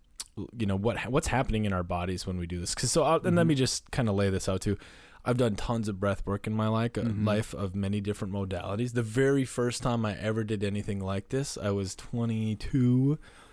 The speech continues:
Speaker 1: It was my first wilderness therapy gig ever.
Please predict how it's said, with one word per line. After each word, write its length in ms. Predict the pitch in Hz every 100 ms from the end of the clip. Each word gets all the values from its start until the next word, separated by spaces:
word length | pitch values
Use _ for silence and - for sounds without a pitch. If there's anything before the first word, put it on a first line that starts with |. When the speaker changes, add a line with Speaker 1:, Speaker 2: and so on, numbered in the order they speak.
| - -
Speaker 1:
It 60 |
was 220 | 120 117 113
my 200 | 110 104
first 440 | - 123 120 -
wilderness 540 | 117 117 117 113 110
therapy 380 | - 110 110 117
gig 360 | 104 110 101 - -
ever. 440 | 113 107 113 110